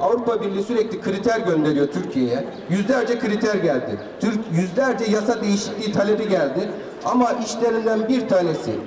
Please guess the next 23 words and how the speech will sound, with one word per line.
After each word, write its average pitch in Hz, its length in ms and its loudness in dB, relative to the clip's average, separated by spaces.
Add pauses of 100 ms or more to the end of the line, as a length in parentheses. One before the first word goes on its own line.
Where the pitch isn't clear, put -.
(280)
ne 247 120 0
partiler 190 560 0
yasası 151 400 -2
ile 131 100 -2
ilgiliydi, 113 600 -2 (200)
ne 214 140 2
de 220 60 2
seçim 170 380 2
yasası 139 360 2
ile 95 100 -6
ilgiliydi. 80 320 -6 (600)
Çünkü 214 240 4
eğer 202 340 4
bir 240 60 6
ülkenin 160 440 2 (680)
siyaseti 180 580 4
normal 175 420 4
mecraya 160 440 4
oturursa 170 580 0 (220)
o 185 120 4
ülke 170 320 2
büyümeye 143 400 2
başlar. 101 340 -2